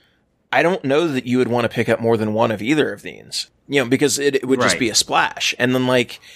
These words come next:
Speaker 1: and then
Speaker 2: Yes.
Speaker 1: as, as, <laughs> as Rob said earlier, like, I don't even know if you're gonna, if you're wanting to build a Wraith army, if you'd pick multiples of these up, because it's probably just more efficient to pick up the extra Wraith boxes because there's other stuff in here that doesn't really fit.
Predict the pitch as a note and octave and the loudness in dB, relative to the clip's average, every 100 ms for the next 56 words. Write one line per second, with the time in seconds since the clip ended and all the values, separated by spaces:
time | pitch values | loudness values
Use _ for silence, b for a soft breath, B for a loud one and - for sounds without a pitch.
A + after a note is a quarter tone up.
0 | B B B G3 F3+ D3 C3 C3+ B2+ - | B B B 2 2 2 2 0 2 0
1 | - C3 F3+ - - _ - C3 A#2+ B2 | -2 -4 -6 -8 -20 _ -2 0 0 0
2 | A#2+ A#2+ A#2+ C3 G3 C3 A2+ A2+ A#2 A2+ | 0 2 2 2 2 2 0 0 -2 -2
3 | - b b b _ - D#3 G3+ E3+ C#3+ | -8 b b b _ 0 2 2 2 2
4 | C3+ C3 C3 B2 C3 C#3+ D3 - D3 C3+ | 2 2 0 0 2 2 2 2 2 4
5 | C#3 B2 A2 B2+ B2 A2 A2+ E3+ - A#2+ | 2 0 2 2 2 0 0 0 0 0
6 | A2 A2 - G#2+ - A2+ - A2+ - B2 | -2 -4 -4 -4 -2 -4 -2 -6 -4 -6
7 | G#2+ G#2 A2 A2 A2 - C#3+ - B2 A#2 | -6 -4 -4 0 0 0 -2 2 2 2
8 | A#2 - - b b b b - F#2 G2+ | 0 0 -2 b b b b -20 -16 -6
9 | B2 - - A#2 D3 E3 A#2 G#2+ A2+ G#2+ | -6 -4 -2 0 2 2 0 -2 -2 -2
10 | A2 - - - - A2+ - A#2 A2+ - | -2 -4 -6 -8 -2 0 2 2 2 -2
11 | G2+ C3 F3+ A2+ - - A2+ A#2 A#2+ A#2+ | -2 -2 0 -2 -2 -4 -6 0 2 2
12 | A2 C3 C3+ B2+ - C#3 - A#2 A2+ G#2+ | 2 2 4 2 4 2 2 -2 -2 0
13 | A2+ A2+ G#2+ A2 G#2+ - - E3 C#3 - | 0 0 -2 -6 -6 -8 -2 -2 -2 -10